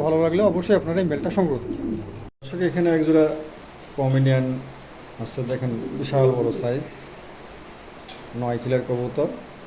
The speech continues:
নয় নরেই আছে। এটা ফিমেল, এটা ফিমেল, এটা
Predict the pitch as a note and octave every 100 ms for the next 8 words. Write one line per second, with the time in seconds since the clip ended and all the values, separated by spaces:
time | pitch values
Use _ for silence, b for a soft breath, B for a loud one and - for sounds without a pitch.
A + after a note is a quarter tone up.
0 | - - - B2+ A#2+ B2 C3 C3+ B2+ C#3
1 | - - - - - - C4+ - - -
2 | - - - - - - - - - -
3 | - - F#3+ G#3+ - G#3 - - - -
4 | - - G4+ G4+ - - - - - -
5 | - - B2+ A#2+ C3+ C#3 C#3 C#3+ F3 B3+
6 | - - C#3 - C#3 D3+ A#3 E3+ C3